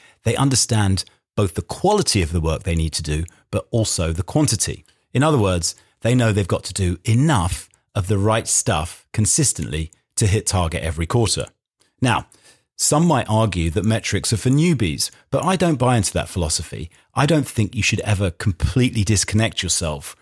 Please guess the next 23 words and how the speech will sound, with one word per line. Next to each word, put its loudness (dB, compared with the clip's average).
from 2
your 4
relationship 0
between -2
activity -2
and -2
results 0
for -2
a 4
number 2
of -2
different -2
reasons. 0
But -2
first, 0
let's -2
talk 0
about 0
the -2
elephant 0
in 0
the 2
room, 0